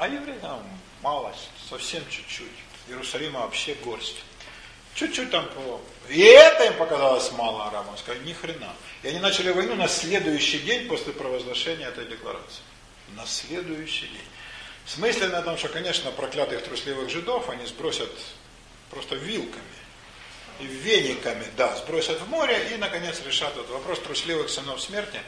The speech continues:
И тут оказалось, что им так выписали. Кто бы мог предположить? А дело в том, что когда загоняют в угол, то все сражаются. Э, сравните войну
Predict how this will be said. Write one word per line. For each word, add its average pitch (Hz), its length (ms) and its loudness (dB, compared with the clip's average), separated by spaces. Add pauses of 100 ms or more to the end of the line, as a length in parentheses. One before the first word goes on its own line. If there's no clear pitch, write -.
(680)
И 127 120 -6
тут 214 240 -2
оказалось, 139 680 -2 (600)
что 147 140 -10
им 147 200 -10
так 170 240 -2
выписали. - 640 -10 (1000)
Кто 165 200 -6
бы - 140 -6
мог 92 240 -10
предположить? - 880 -12 (1300)
А 135 100 -6
дело 190 220 2
в 196 80 -2
том, 214 120 -2
что 190 100 -4
когда 175 240 0
загоняют 180 500 -2
в 208 80 -8
угол, 233 420 -2 (300)
то 143 80 -10
все 240 240 -4
сражаются. 135 680 -4 (1400)
Э, 113 460 -8 (640)
сравните 151 560 -4
войну 147 400 -2